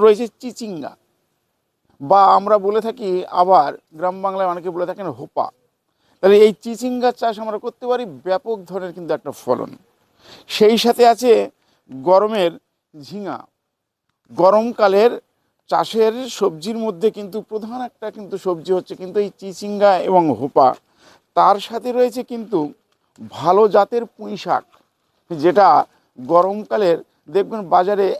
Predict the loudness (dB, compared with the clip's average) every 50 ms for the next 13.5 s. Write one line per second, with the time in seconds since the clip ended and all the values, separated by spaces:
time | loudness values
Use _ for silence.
0 | -4 -4 -4 -4 -6 -10 -10 -10 -10 -10 -8 -6 -2 0 0 0 0 -2 _ _
1 | _ _ _ _ _ -4 -2 -2 -2 -2 -4 -8 -12 -12 -10 -10 -12 -10 -10 -6
2 | -4 -4 -2 -2 -2 -4 -4 -6 -8 -10 -18 -18 -18 -16 -14 -14 -12 -12 -14 -14
3 | -12 -12 -8 -4 -4 -4 -4 -6 -8 -12 -12 -12 -16 -16 -14 -12 -12 -6 -2 -2
4 | -2 -2 -2 _ _ _ _ _ _ -8 -2 -2 0 0 -2 -4 -8 -8 -6 -4
5 | -4 -4 -2 -2 -2 0 0 2 2 2 2 0 -4 _ _ _ _ _ -4 -4
6 | 0 2 4 4 6 4 4 2 -2 -8 _ _ _ -10 -8 -6 -6 -6 -8 -8
7 | -8 -10 -10 -10 -10 -10 -12 -10 -10 -10 -10 -10 -12 -14 -10 -6 -4 -2 0 0
8 | -2 -2 -4 -6 -10 -10 _ _ _ _ _ -4 -4 -4 -2 0 0 0 0 0
9 | -2 -2 -4 -8 -8 -4 -2 0 2 4 4 4 2 2 -2 _ _ _ _ _
10 | _ _ -10 -8 -6 -6 -6 -8 -8 -12 -8 -6 -6 -4 -2 -2 -2 -2 -4 -6
11 | -8 -10 -10 -10 _ _ _ _ _ -6 -6 -6 -6 -6 -6 -2 -2 -2 -2 -2
12 | -2 -2 -2 0 -2 -2 -2 -4 -2 0 0 0 0 0 -2 -2 -2 -4 -4 -6
13 | -8 -10 -10 -8 -8 -8 -10 -12 -14 -18